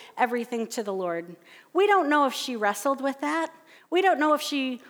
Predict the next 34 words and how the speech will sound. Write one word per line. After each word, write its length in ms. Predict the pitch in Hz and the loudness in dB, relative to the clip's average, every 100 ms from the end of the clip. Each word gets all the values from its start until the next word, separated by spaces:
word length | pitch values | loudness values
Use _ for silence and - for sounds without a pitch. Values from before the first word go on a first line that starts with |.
| - | -6
wanted 320 | 202 240 285 | 0 2 2
to 60 | 294 | 0
find 260 | 294 294 | 0 0
a 40 | 269 | 2
husband 500 | 247 269 262 285 277 | 0 -2 0 0 0
and 180 | 240 233 | 0 0
didn't, 440 | 254 269 285 262 - - - | 2 2 0 -2 -14 -18 -4
or 120 | 247 | -2
if 80 | 247 | -2
she 180 | - 277 | -4 0
found 320 | 277 269 262 | 2 2 0
peace. 440 | 277 285 285 - - - _ - - _ _ _ - | -2 -2 -4 -10 -16 -20 _ -20 -20 _ _ _ 0
But 140 | 302 | 2
in 120 | 294 | 2
my 200 | 285 320 | 2 2
journey, 500 | 359 311 311 302 302 - | 2 -2 0 0 -2 0
I 120 | 294 | 0
would 120 | 359 | 0
have 200 | 294 339 | 0 -2
to 80 | 330 | -2
think 440 | - 330 311 - - | -2 0 0 -4 -6
that 100 | 285 | -4
she 140 | 311 | -4
probably 300 | 277 330 330 | 0 0 2
wrestled 420 | 294 311 311 277 | 2 0 -2 -4
with 180 | 240 214 | -4 -4
it. 160 | 180 147 _ _ - - _ - | -6 -6 _ _ -20 -20 _ -2
I 80 | 294 | 0
doubt 320 | 294 330 349 | 2 2 2
that 160 | 320 | 0
was 180 | - 285 | 0 -2
what 160 | 277 - | -2 -4
she 180 | - 269 | -6 -4
wanted. 540 | 240 247 208 226 247 | -2 -2 -2 -4 -8